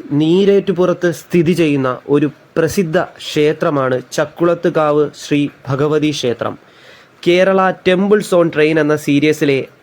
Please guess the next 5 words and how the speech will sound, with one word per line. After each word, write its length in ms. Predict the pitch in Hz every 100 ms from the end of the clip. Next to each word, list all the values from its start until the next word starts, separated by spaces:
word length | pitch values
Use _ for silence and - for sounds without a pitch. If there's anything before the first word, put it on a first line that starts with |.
| 131 151
ആലപ്പുഴ 420 | 170 196 196 202 190
ജില്ലയിലെ 380 | 156 147 147 143 - - 131 139
ആദ്യത്തെ 400 | 165 185 180 165 139
എപ്പിസോഡിലേക്ക് 680 | 143 139 143 135 135 135 123 - 127
എല്ലാവർക്കും 680 | 127 151 160 147 139 143 139